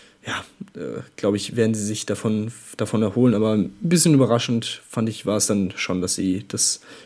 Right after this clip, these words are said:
so nochmal hergegeben haben. Aber mit Velimir Petkovic haben sie, glaube ich, auch einen Trainer, der sie das auch nochmal, äh, in den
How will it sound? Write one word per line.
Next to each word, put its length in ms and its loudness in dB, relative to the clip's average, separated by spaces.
so 200 0
nochmal 320 0
hergegeben 500 2
haben. 180 0
Aber 160 2
mit 260 0
Velimir 280 4
Petkovic 520 -2
haben 120 0
sie, 100 -2
glaube 180 2
ich, 80 -2
auch 120 -2
einen 100 -2
Trainer, 420 0
der 100 4
sie 140 0
das 180 0
auch 240 2
nochmal, 420 4
äh, 260 2
in 60 0
den 280 0